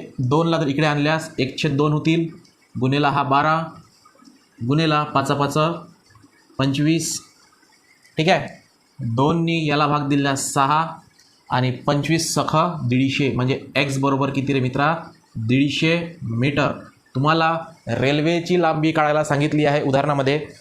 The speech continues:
प्रत्येक गाडीची लांबी किती? लांबीला आपण एक्सनं गृहीत धरलं होतं आणि त्या एक्सची किंमत येथे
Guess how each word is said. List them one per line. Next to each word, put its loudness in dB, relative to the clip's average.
प्रत्येक 0
गाडीची 2
लांबी 2
किती? 0
लांबीला 2
आपण 2
एक्सनं 0
गृहीत 2
धरलं 0
होतं 0
आणि 0
त्या 0
एक्सची 0
किंमत 0
येथे 2